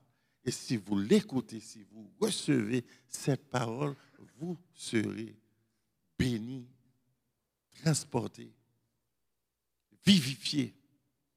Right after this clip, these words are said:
Parle, Seigneur. Ton serviteur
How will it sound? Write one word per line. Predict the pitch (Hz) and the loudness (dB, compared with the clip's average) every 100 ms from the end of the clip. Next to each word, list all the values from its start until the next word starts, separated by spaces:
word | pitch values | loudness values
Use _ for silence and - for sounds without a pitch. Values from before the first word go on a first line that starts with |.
| _ _ _ _ _ _ _ _ _ _ _ _ _ _ _ _ _ _ _ _ - | _ _ _ _ _ _ _ _ _ _ _ _ _ _ _ _ _ _ _ _ 6
Parle, | 175 170 127 92 98 | 6 6 2 -2 -10
Seigneur. | - - 98 98 107 101 - _ _ _ _ _ _ - | -8 -6 -6 -8 -8 -8 -14 _ _ _ _ _ _ -20
Ton | 110 | -12
serviteur | - 127 110 98 92 110 113 | 4 4 6 0 -2 -2 -2